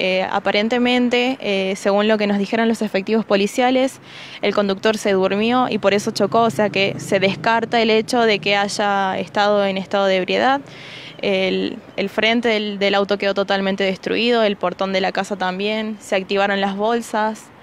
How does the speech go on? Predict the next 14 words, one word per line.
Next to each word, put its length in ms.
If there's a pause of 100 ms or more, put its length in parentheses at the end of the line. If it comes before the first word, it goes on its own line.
(540)
Eh, 720
bueno, 340 (380)
comentábamos 600
que 420 (220)
como 240
se 480 (180)
chocó 600
el 180
frente, 640 (300)
quedó 200
totalmente 520
destruida 680
el 220
portón. 600